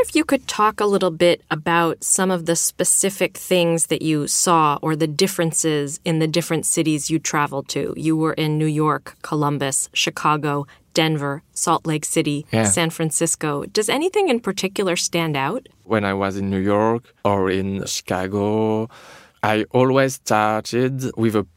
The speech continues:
Speaker 2: presentation of my own work to explain to the teenagers what I do in life and, uh, my books. In New York, in San Francisco, it was really easy to speak about gender and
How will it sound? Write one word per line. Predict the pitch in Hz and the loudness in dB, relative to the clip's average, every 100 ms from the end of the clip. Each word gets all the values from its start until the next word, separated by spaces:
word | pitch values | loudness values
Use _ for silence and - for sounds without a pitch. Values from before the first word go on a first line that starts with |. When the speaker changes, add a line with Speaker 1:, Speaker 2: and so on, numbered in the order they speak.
| _ - | _ -6
Speaker 2:
presentation | - 101 98 101 98 113 107 | -2 0 0 -2 -2 -2 -4
of | - 104 | -6 -4
my | 101 90 - | -2 -2 -2
own | 98 95 95 | -2 0 0
work | 98 123 170 - - - _ _ - | 0 0 -4 -12 -20 -20 _ _ -8
to | 92 | -6
explain | 92 - 104 104 | -6 -2 -2 -2
to | 92 | -4
the | |
teenagers | 87 95 92 90 95 | -6 -4 -2 -2 -4
what | 92 90 | -4 -4
I | 92 92 - - - - - | -6 -8 -8 -10 -14 -16 -8
do | 104 95 | -4 -2
in | 92 | -2
life | 85 90 95 92 - | -2 -4 -4 -8 -10
and, | 95 92 95 | -8 -8 -8
uh, | - - - - | -8 -10 -10 -8
my | 98 - | -6 -6
books. | - 101 113 - - - - - - - - - _ - | -4 -2 -2 -6 -14 -18 -20 -20 -20 -20 -20 -20 _ -6
In | 101 101 | -2 -2
New | 101 | -2
York, | 95 95 98 101 | 0 0 0 -4
in | - 95 | -4 -6
San | - - - - 95 | -6 -12 -14 -8 -6
Francisco, | 87 92 - 76 - 104 104 107 | -4 -6 -6 -10 -4 -2 0 -2
it | 98 90 - | -4 -6 -2
was | 98 - - | -2 -4 -12
really | - 123 151 139 | 0 2 4 2
easy | 127 110 101 101 127 131 - - _ | 0 0 -2 -4 -4 -8 -14 -20 _
to | - | -4
speak | 107 - 104 101 - - | -2 -2 0 0 -2 -6
about | 95 95 92 | -2 -2 -2
gender | - 95 95 101 98 101 101 - | -2 -2 0 0 0 0 -2 -4
and | 95 92 95 95 | -6 -4 -4 -6